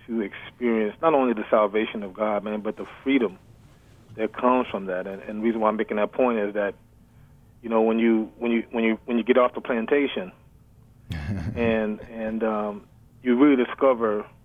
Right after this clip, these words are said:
Speaker 1: all the gifts that God has given you, the natural gifts, the supernatural gifts, everything that He has for you, and you're able to use them, man, for His, His, um, sake, you know, and, and for, and for His purposes, and I, and that's the honor that I have,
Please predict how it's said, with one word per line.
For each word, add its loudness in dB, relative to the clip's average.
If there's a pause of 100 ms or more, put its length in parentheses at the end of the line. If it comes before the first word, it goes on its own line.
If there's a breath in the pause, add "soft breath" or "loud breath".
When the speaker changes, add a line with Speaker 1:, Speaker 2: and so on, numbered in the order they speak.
(220)
Speaker 1:
all 4
the -2
gifts 0
that 0
God 2
has -4
given 2
you, -4
the -6
natural 0
gifts, 0
the -6 (100)
supernatural -2
gifts, -2 (800 soft breath)
everything 2
that 2
He -2
has 0
for 4
you, 0
and -2
you're 4
able 2
to 4
use 4
them, -4
man, -6
for -4
His, 0 (480)
His, -2
um, -4
sake, 2 (120)
you -18
know, -6
and, -6
and -12
for, 0 (540 soft breath)
and -20
for -6
His 0
purposes, -2
and -6
I, 0 (460 soft breath)
and -2
that's 4
the 0
honor 0
that 2
I 2
have, -8